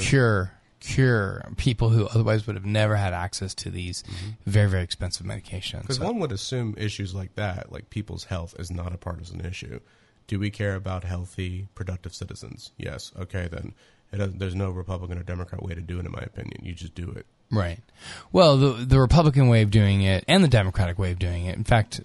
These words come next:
Speaker 1: the, the way that is the way that it's being done now, which is the pri-, privatization and the capitalization of medicine. So,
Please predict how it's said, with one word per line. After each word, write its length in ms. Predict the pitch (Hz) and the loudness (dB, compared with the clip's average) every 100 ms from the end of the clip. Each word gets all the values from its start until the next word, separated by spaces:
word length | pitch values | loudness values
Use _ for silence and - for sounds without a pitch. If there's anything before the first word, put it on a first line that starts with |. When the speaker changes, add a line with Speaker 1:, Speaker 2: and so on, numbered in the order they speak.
| - | -6
Speaker 1:
the, 260 | 110 110 | 0 0
the 260 | 95 113 101 | 2 2 2
way 520 | 85 98 120 117 113 | 0 2 4 6 4
that 260 | 98 - 107 | 0 -4 -2
is 280 | 104 110 95 | 4 4 4
the 60 | |
way 140 | 107 104 | 2 2
that 120 | 95 | 0
it's 120 | 90 | -4
being 220 | - 90 | -4 -4
done 200 | 90 95 120 | 0 2 4
now, 280 | 160 135 - - - | 6 4 2 -8 -2
which 200 | - 113 110 | 2 4 4
is 140 | 101 | 2
the 220 | 107 101 | 2 2
pri-, 280 | 92 - 110 110 - | 2 4 4 2 6
privatization 800 | - 123 107 101 95 - 104 95 | 8 8 6 4 2 2 2 2
and 100 | 90 | 0
the 40 | |
capitalization 1200 | 90 - 98 - 95 90 92 98 92 - 87 85 87 - _ _ - | -2 0 2 2 0 0 2 2 2 0 -2 -6 -10 -16 _ _ 4
of 440 | 113 90 82 - | 4 4 -2 0
medicine. 560 | 107 90 - - - 92 | 4 4 0 -6 -10 -10
So, 440 | - - 104 101 | -2 4 6 4